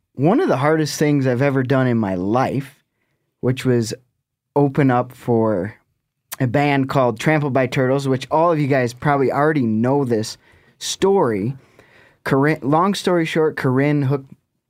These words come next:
got my number to Dave Simonette, who is the lead singer for Trampled by Turtles. This was in July. This is, my wife is pregnant. We're sitting on the couch,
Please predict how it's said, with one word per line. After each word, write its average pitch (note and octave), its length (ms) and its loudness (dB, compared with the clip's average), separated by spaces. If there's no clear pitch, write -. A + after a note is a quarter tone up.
got C#3+ 200 0
my C#3 120 0
number C3 280 0
to B2 120 -6
Dave B2 300 0
Simonette, A2+ 600 -2
who B2 220 2
is A2+ 340 -2
the G2+ 320 0
lead C3+ 280 0
singer A#2 380 0
for - 180 -8
Trampled A#2 380 -4
by F#2+ 140 -2
Turtles. G#2 380 -6
This D3 200 -2
was D3 140 0
in A#2 160 0
July. F2 600 -4
This D#3 240 0
is, C3+ 220 0
my B2 180 2
wife C#3 360 0
is A#2+ 120 -2
pregnant. A2 640 -2
We're A#2 140 -2
sitting C#3 320 0
on B2+ 140 0
the A2+ 80 -2
couch, A2 540 -4